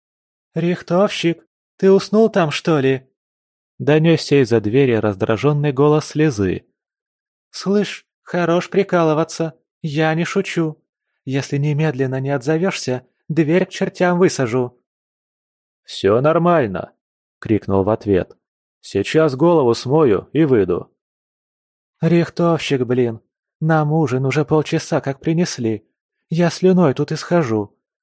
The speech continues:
Вокруг стола круги наворачиваю,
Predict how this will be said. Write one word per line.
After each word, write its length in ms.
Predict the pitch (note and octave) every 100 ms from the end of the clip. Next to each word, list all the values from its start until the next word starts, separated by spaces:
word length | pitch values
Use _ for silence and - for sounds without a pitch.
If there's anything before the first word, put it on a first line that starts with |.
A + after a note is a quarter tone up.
| _ -
Вокруг 440 | D#3+ F#3+ F#3+ F#3+
стола 400 | - F3 F3 E3
круги 380 | C#3 E3 E3 B2+
наворачиваю, 800 | A2+ G#2+ A#2+ A#2+ - A#2+ A#2+ A#2+